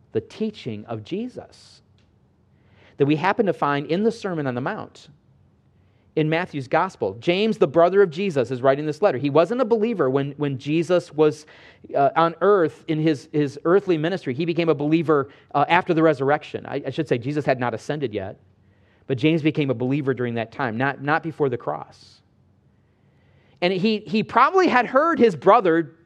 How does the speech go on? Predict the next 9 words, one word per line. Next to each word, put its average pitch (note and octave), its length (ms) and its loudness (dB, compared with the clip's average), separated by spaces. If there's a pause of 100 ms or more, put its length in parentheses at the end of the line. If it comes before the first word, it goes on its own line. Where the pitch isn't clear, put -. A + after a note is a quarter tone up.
preach G#3+ 560 0
and D3+ 180 -2
teach A#3 320 -4
multiple A3 600 2
occasions. - 760 -6 (2750)
And F#3+ 100 4
the F3+ 80 8
larger C4+ 460 2
context G#3+ 1040 -2